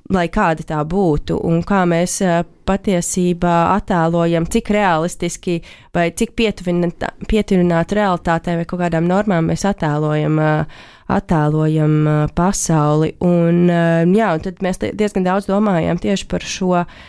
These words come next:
ām, sava veida neatkarību, ā, neatkarību radīt un, ā, neatkarību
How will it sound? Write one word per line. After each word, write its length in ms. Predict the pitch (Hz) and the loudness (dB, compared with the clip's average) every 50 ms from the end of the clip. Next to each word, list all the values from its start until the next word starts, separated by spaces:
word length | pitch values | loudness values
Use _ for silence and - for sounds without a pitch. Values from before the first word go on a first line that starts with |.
| - - - - _ _ - | -20 -20 -20 -20 _ _ 0
ām, 460 | 170 165 160 160 156 156 156 156 160 160 - | 2 2 4 2 2 2 2 2 2 0 0
sava 240 | - 185 175 165 165 165 | 0 0 2 2 2 0
veida 480 | 165 175 185 190 190 202 208 180 175 160 | 0 0 0 2 2 0 0 0 0 0
neatkarību, 960 | 156 156 165 214 262 269 - - - 226 226 226 226 233 233 208 214 214 - - - - - - - - | 2 2 2 2 0 -2 -6 -6 -4 -2 0 0 0 0 0 0 -2 -4 -4 -6 -16 -20 -20 -10 -4 0
ā, 140 | 170 165 165 165 | 2 2 4 2
neatkarību 640 | 190 196 175 - - - 175 170 170 160 151 165 160 | 2 2 0 -2 -4 -6 -4 -4 -4 -2 -2 0 0
radīt 640 | 170 190 226 220 190 180 175 180 190 - - 170 170 | 0 0 0 -2 -4 -4 -4 -4 -4 -4 -4 -2 0
un, 160 | 165 160 160 160 160 | 0 2 2 2 2
ā, 140 | 156 160 165 | 2 2 2
neatkarību 800 | 175 185 180 175 - - 180 170 170 165 165 165 160 160 165 | 2 2 0 -2 -2 -4 -4 -2 -2 -2 -2 -2 -2 -2 0